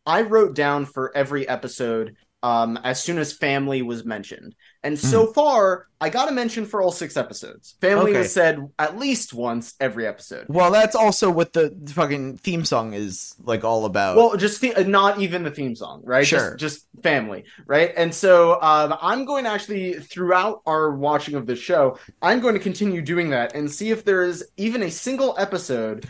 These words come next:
Speaker 1: and it might just be in the, 'cause Vin Diesel was an executive producer for the show. It might be,
Speaker 2: Yeah.
Speaker 1: like, in, like, they're
Speaker 2: In the
Speaker 1: contractually
Speaker 2: contract,
Speaker 1: obligated,
Speaker 2: yeah.
Speaker 1: right, to write in the word family once per episode. Um,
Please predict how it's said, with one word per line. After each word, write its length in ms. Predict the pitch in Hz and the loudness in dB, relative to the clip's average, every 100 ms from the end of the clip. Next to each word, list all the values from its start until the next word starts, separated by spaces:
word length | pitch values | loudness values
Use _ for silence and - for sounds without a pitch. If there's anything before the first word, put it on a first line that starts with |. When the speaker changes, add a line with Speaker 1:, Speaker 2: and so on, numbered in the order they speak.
| - | -8
Speaker 1:
and 100 | - | 0
it 60 | 233 | 2
might 260 | 247 320 - | 2 0 -4
just 280 | 151 202 151 | -4 -2 -4
be 200 | 190 190 | -4 -4
in 220 | 202 175 190 | 0 2 2
the, 60 | |
'cause 280 | 160 - 196 | -4 -2 -2
Vin 180 | 147 240 | 0 -4
Diesel 300 | 220 190 185 | -2 -2 0
was 180 | 160 160 | 0 -2
an 80 | 156 | -4
executive 400 | 143 139 131 117 | -4 -4 -6 -8
producer 340 | 127 120 123 | -8 -6 -8
for 100 | 117 | -10
the 80 | 113 | -8
show. 300 | - 147 123 - | -2 0 0 -6
It 140 | - 185 | -4 0
might 160 | 254 | 2
be, 60 | 285 | 4
Speaker 2:
Yeah. 40 | |
Speaker 1:
like, 160 | 208 - | 2 2
in, 400 | 180 185 170 139 _ | 0 0 -4 -10 _
like, 260 | 175 165 - | -4 -2 0
they're 200 | 170 165 | 0 0
Speaker 2:
In 100 | 170 | -2
the 80 | 156 | 2
Speaker 1:
contractually 360 | 185 160 147 147 | 4 6 4 4
Speaker 2:
contract, 240 | 139 143 147 160 165 | 6 6 6 6 6
Speaker 1:
obligated, 80 | 120 127 | 4 2
Speaker 2:
yeah. 180 | 107 - - | 2 -2 0
Speaker 1:
right, 360 | 151 156 156 - | 4 4 2 -10
to 260 | - 180 | -8 -6
write 340 | 165 143 156 147 | -2 0 2 0
in 140 | 156 | -2
the 80 | 147 | -2
word 240 | 139 131 | -2 -4
family 340 | 143 131 123 123 | -4 -4 -4 -4
once 220 | 120 113 | -6 -6
per 140 | 135 | -2
episode. 460 | 147 147 127 120 101 - - _ | -2 -2 -4 -4 -6 -16 -20 _
Um, 340 | 143 143 143 | 2 4 2